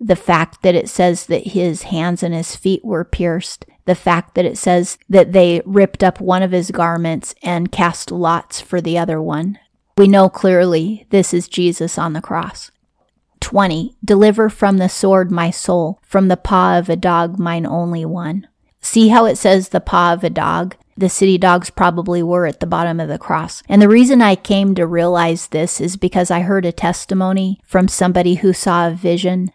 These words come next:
of Jesus on the cross, and they said that there were dogs there, and the dogs were peeing at the bottom of the cross,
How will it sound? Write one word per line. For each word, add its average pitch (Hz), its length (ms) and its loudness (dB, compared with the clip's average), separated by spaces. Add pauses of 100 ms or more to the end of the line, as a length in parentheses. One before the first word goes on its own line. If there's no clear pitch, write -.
(100)
of 180 240 -2
Jesus 175 480 -2
on 180 140 -2
the 170 100 -4
cross, 165 540 -4
and 185 180 -2
they 180 100 0
said 180 300 -2
that 170 120 -2
there 175 200 0
were 180 260 -2
dogs 175 480 -4
there, 156 380 -8 (180)
and 175 180 -2
the 170 120 0
dogs 170 420 -2
were 170 140 -6
peeing 180 640 -8
at 175 160 -6
the - 60 -10
bottom 165 360 -4
of 180 140 -8
the - 100 -12
cross, - 500 -12